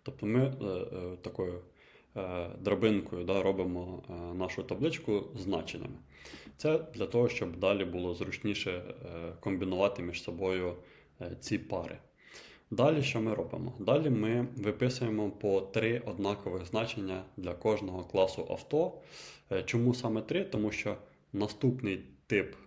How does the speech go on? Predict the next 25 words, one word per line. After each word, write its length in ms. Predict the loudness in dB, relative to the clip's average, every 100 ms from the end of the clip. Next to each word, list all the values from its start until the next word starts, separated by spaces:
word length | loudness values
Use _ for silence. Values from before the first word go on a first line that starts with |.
| 2
палива, 400 | 2 2 -2 0
да, 180 | 2 2
е, 400 | -2 -12 -12 -10
наступний 400 | -10 -6 -4 -2
параметр 460 | 2 2 2 0 -2
у 140 | -2 -2
нас 220 | -2 -2
має, 300 | -2 -2 -4
має 340 | -2 0 0 -2
три 360 | -2 2 2
значення. 540 | 2 -2 -4 -6 -10 -8
Тому 220 | -4 0 2
нам 160 | 0
потрібно 440 | -4 -4 -2 -2 -4
перебрати 640 | -4 -4 2 0 0 -6 -8 -20 -20 -20 _
кожне 380 | 4 4 4 -2
значення 460 | 0 -2 -2 -6 -4
класу 400 | 0 0 2 -4
авто 320 | 2 2 2
з 80 | 2
кожне-, 380 | 2 2 2 -2 -8
кожним 460 | 2 4 4 0 0
значенням 560 | 0 0 0 -4 -4
типу 340 | -2 -2 0 -4
палива. 520 | 0 -2 -2 -6